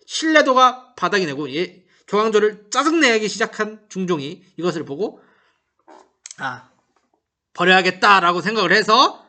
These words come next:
이제 숙청을 하게 되는 거죠. 그게 뭐다? 바로 기묘사화입니다.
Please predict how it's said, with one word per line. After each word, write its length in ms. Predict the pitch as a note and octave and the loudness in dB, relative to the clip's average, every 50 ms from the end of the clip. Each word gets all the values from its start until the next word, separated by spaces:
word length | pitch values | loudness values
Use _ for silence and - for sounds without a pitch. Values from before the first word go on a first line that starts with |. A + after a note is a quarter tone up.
| _ _ _ _ _ | _ _ _ _ _
이제 260 | B2+ C3+ E3 E3 E3 | -12 -8 -8 -8 -8
숙청을 520 | - - - - _ - - F3+ D3 C#3+ | -10 -14 -18 -14 _ -12 -10 -8 -8 -8
하게 260 | C3 - F3+ E3 E3+ D#3 | -4 -2 -2 -2 -2 -4
되는 240 | D3 C#3+ D3 C#3 | -6 -6 -8 -8
거죠. 300 | B2+ A#2 A#2+ A2+ G#2+ - _ _ _ _ | -12 -14 -16 -18 -20 -20 _ _ _ _
그게 280 | _ E3+ E3 A3 A3 G3 | _ -2 4 4 4 4
뭐다? 480 | E3+ D#3+ E3+ B3 D4 F#4 - - _ | 4 4 4 4 4 2 0 -8 _
바로 280 | _ - A#2+ C#3+ D3 D3 - | _ -14 -12 -12 -12 -12 -14
기묘사화입니다. 1300 | - - - D3+ D3 C3 C3+ E3 G3 F#3 - _ - - D3+ D3+ D3+ D#3 E3 - - - _ - - _ | -20 -20 -16 -14 -14 -12 -12 -14 -14 -16 -18 _ -6 -4 -2 -2 0 -2 -4 -4 -8 -14 _ -20 -20 _